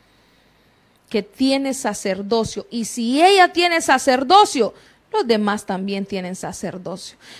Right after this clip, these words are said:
Yo siempre he dicho, cuando veo yo esos niños pequeñitos y da-, eh, que danzan, que adoran, se postran,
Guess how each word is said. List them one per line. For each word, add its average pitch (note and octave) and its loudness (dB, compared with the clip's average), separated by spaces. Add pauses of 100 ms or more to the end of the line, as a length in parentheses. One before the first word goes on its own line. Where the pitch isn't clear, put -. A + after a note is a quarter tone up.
Yo D4+ 0
siempre D#4+ 2
he G#3+ 2
dicho, A3+ -4 (600)
cuando A#3+ 4
veo D4+ 8
yo D4+ 4
esos D#4+ 0
niños D4+ -6
pequeñitos B3+ -4
y A3+ -4
da-, - -10
eh, A3 -8
que G#3+ -6
danzan, A3 -4
que A3 -2
adoran, A3 2
se A#3 -2
postran, B3 0